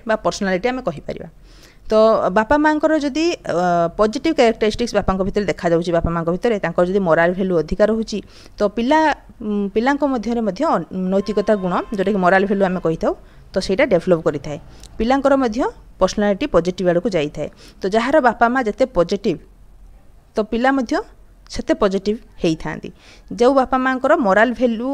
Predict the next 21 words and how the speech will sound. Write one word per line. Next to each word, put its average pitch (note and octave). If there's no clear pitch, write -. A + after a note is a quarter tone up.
ଅଧିକା G3+
ରହିଛି, A3
ମାନେ A3
ନୈତିକତା A3
ଗୁଣ G#3+
ଅଧିକା G#3
ରହିଛି, G#3
ଯେଉଁ A#3
ବାପା A3+
ମାଆ C4
ସୋସାଇଟି A#3
ପାଇଁ A#3
କିଛି A3+
କାମ G3+
କରୁଛନ୍ତି, G3
ଅନ୍ୟକୁ F#3+
ସାହାଯ୍ୟ G3+
କରୁଛନ୍ତି, A3
ଦେଖିବ A#3
ପିଲା G#3
ମଧ୍ୟ G#3